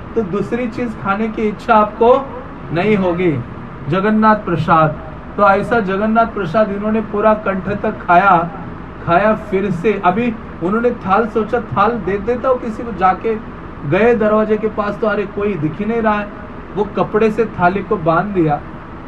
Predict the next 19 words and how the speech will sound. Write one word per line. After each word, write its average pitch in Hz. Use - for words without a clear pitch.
और 202
अपना 180
ऊपर 208
का 226
कपड़ा 214
निकाला, 214
उसको 208
भी 233
थाली 196
से 220
बांधा 185
और 214
थाली 196
का 247
तकिया 247
बना 247
के 247
सो 247
गए। 139